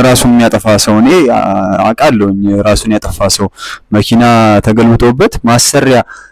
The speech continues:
ጎማ ቼክ ማስደረጊያ መኪና ስላለው አይደለም። አንድ ሰው ጆ-፣ ጎማ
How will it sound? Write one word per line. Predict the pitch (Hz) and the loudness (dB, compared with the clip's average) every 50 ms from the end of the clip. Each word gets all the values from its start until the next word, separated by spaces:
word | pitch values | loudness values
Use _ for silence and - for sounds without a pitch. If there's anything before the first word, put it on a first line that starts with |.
| _ _ _ - | _ _ _ 0
ጎማ | 139 160 175 185 185 175 | 2 2 4 2 2 2
ቼክ | - 180 170 - | 0 0 0 2
ማስደረጊያ | 160 151 147 - 147 147 139 135 139 131 127 123 | 2 0 2 2 2 2 2 2 2 2 2 2
መኪና | 131 165 175 - 214 202 196 190 | 2 2 0 0 0 2 2 2
ስላለው | - 185 165 151 147 156 165 | 2 2 2 2 4 4 4
አይደለም። | 151 123 107 104 101 104 107 | 4 2 2 2 2 2 2
አንድ | 104 101 101 101 | 2 2 0 0
ሰው | - 131 117 | -2 -2 -2
ጆ-፣ | 117 135 147 - - 117 | 0 0 0 0 -2 -4
ጎማ | 131 151 165 185 196 | 0 0 2 2 2